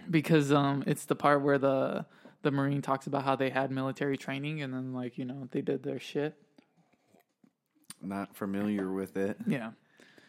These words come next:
Speaker 1: And then there's the guy who shot all those people, you know, um, in a bird's nest at the, in Texas. Remember that? You don't remember that? One of them was a pregnant lady.
Speaker 2: Wh-, how recent was this?
Speaker 1: That was
Speaker 2: Or was
Speaker 1: a
Speaker 2: that,
Speaker 1: long time
Speaker 2: or was
Speaker 1: ago.
Speaker 2: that before
Speaker 1: Yeah,
Speaker 2: the,
Speaker 1: that was, like, the seventies or
Speaker 2: that was
Speaker 1: sixties or
Speaker 2: before
Speaker 1: something.
Speaker 2: the assassination?
Speaker 1: Mm-hmm.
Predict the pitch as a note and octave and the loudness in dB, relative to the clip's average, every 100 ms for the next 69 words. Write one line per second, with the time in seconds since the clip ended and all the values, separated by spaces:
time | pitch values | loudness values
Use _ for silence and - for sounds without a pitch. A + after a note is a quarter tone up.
0 | - D#3 D#3 D3+ D3 C#3+ C3 C#3 C#3+ C#3+ | -4 0 2 6 6 4 4 6 8 8
1 | C#3+ C#3 - C3+ C#3 C#3 - C3+ C3 C3+ | 6 0 0 2 4 2 -2 -4 -2 -2
2 | C3+ C3 C3 C3 C3 B2+ F#3+ C3+ B2+ A#2+ | 0 0 -2 -4 -6 -6 -6 -6 -6 -6
3 | - C#3 B2+ C#3+ C#3 D#3 D#3+ - C#3+ C3 | -2 -2 2 0 0 -4 -4 -6 -6 -6
4 | - C3+ C3+ C3 C3 - - F3 F3 - | -4 -4 -4 -6 -6 -8 -4 -6 -6 -14
5 | _ _ _ _ _ _ _ _ _ _ | _ _ _ _ _ _ _ _ _ _
6 | - D3 C#3 D3 D#3 D3 C#3 C#3+ C#3+ C#3+ | -8 -6 -4 -4 -4 -6 -6 -4 -4 -4
7 | D3+ D#3 D#3+ C#3+ C3+ D3 C#3 C3+ C3+ - | -4 -4 -6 -8 -4 0 0 0 -2 -4
8 | C3 C#3 C#3+ C#3+ G#2 A2+ A2 G#2+ A2 B2 | -6 -6 -4 -4 -2 0 2 2 0 -2
9 | A2+ F#2 G2 G2 G2 - - - - A3 | -4 -6 -6 -6 -8 -12 -18 -20 -8 -2
10 | G#3+ A#2+ A#2 B2+ G3+ G#3 F#3 E3 D#3+ B2+ | 2 2 4 6 8 6 4 4 6 6
11 | B2 C3 B2 A2 A2+ A#2 A2 D3 C#3+ D3+ | 6 4 2 2 -2 0 2 6 8 6
12 | F3+ F3 - - C#3 C#3 C#3 C3+ C3+ C3+ | 6 4 2 -2 0 0 0 -2 -2 -2
13 | B2 A#2 A2 B2 C3 A2+ A2 G2 G#2 F#2+ | 2 2 2 0 0 2 2 0 -4 -2
14 | G#2 G2+ G#2 G#2 G#2+ A2 D3 D3 C3+ | -4 -4 -6 -6 -10 -4 -2 -2 -4